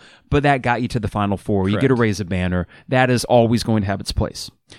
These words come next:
Speaker 1: The Tyler Griffey shot against Indiana,
Speaker 2: Ah.
Speaker 1: yeah, that got into the tournament that year. It propelled them, and for that, I mean, that still is meaningful, but it didn't really propel the John Gross era like I think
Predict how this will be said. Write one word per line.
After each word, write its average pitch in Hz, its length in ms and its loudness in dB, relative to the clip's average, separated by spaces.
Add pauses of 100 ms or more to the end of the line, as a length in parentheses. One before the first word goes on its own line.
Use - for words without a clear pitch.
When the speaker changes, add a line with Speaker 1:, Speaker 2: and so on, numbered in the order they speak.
(460)
Speaker 1:
The 156 100 0
Tyler 240 360 0
Griffey 170 320 0
shot 135 240 0
against 127 240 -4
Indiana, 131 640 0
Speaker 2:
Ah. 120 560 -6
Speaker 1:
yeah, 240 160 0
that 226 160 0
got 233 180 -2
into 196 140 -2
the 175 80 -2
tournament 208 420 -2
that 95 160 0
year. 90 220 -4
It - 100 -6
propelled 175 460 2
them, 147 240 0
and 135 280 -2
for 147 200 -2
that, 180 400 0
I 120 60 0
mean, 120 160 2
that 123 120 0
still 135 400 -2
is 104 160 -2
meaningful, 98 640 -2 (500)
but 175 220 2
it 151 180 -2
didn't 196 320 2
really 156 520 2
propel 147 500 0
the 131 100 -2
John 127 300 -2
Gross 123 300 2
era 113 280 2
like 110 220 0
I 110 80 0
think 117 220 -4